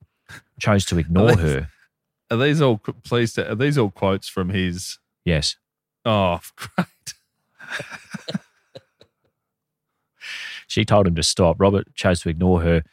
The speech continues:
Speaker 1: and continued on being persistent and belligerent. Uh, he must have been concentrating on the strong and proud sections of that particular quote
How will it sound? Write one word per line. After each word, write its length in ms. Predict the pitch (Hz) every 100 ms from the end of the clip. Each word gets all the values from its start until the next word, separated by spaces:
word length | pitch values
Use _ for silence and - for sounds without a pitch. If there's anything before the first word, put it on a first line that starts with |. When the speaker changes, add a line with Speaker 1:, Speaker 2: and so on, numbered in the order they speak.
| _ -
Speaker 1:
and 120 | 92
continued 420 | 92 95 139 117
on 180 | 95 87
being 220 | 82 87
persistent 600 | 80 80 - 90 - 82 80
and 160 | 78
belligerent. 580 | 73 78 76 - 73 - _ _ _ _ _ _ _ -
Uh, 380 | 76 76 76 - _ _ _ -
he 100 | 90
must 200 | 98 -
have 40 |
been 200 | 85 76
concentrating 600 | - 85 78 80 82 78
on 140 | 76 73
the 80 |
strong 400 | 73 - 82 78
and 120 | 73 67
proud 320 | 82 82 80
sections 460 | - 71 - 73
of 80 | 71
that 160 | 78 73
particular 460 | 85 - 73 76 71
quote 320 | - 78